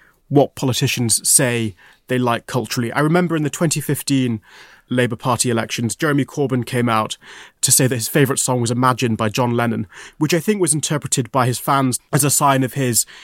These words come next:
immense sincerity and his slightly endearing sort of over-sincere attitude to politics. He also weirdly said that his favourite book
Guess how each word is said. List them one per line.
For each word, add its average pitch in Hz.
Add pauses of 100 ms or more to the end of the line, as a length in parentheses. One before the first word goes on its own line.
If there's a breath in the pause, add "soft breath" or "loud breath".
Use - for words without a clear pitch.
(180 loud breath)
immense 143
sincerity 123
and 127
his 135
slightly 170
endearing 135 (240 loud breath)
sort 139
of 117 (440)
over-sincere 139
attitude -
to -
politics. 113 (240 loud breath)
He 175
also 214
weirdly 160
said 101
that 107
his 123
favourite 143
book -